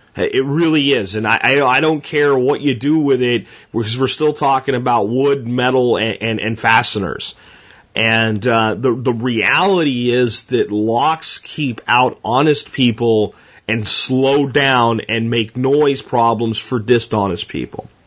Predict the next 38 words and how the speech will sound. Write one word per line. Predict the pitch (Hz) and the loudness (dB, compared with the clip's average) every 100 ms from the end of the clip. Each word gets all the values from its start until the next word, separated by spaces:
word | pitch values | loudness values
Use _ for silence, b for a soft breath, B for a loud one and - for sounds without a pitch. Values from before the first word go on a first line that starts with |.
| B B B B B B | B B B B B B
Um, | - 117 117 110 | 0 2 2 0
so | - 151 135 127 | 0 2 4 2
it, | - - - | -2 -6 -2
it's | 143 127 143 - | -2 0 -2 0
something | 180 180 185 180 | 0 2 2 2
that | 160 | 2
we | 147 143 | 2 0
need | 143 151 139 | 0 0 0
to | 139 | -2
think | 147 147 | 0 2
about. | 143 135 135 | 2 2 0
And | 131 | -2
of | 113 | -4
course, | 147 139 120 | -2 -2 -2
if | 117 | -6
you | 117 | 0
have | 120 117 | 0 2
more | 107 101 | 0 0
locks, | 110 156 196 - | 2 2 0 -4
you | 127 | -2
have | 123 117 | 0 0
more | 120 113 | 0 -2
time | 107 - 147 156 143 | -4 -2 0 2 0
and | 110 | -2
you | |
have | 107 113 117 | 0 0 0
more | 117 110 | 0 0
annoyance, | 110 120 135 127 123 | 0 2 2 0 -2
and | 120 | -2
you're | 113 113 | 0 0
more | 117 127 | 2 2
likely | 123 120 117 110 | 4 2 0 -4
to | |
send | 107 123 113 | -2 0 0
a | |
bad | 110 117 113 | 2 2 2
guy | 110 - | 0 0
elsewhere. | 123 117 - 85 58 | 0 0 -2 -4 -6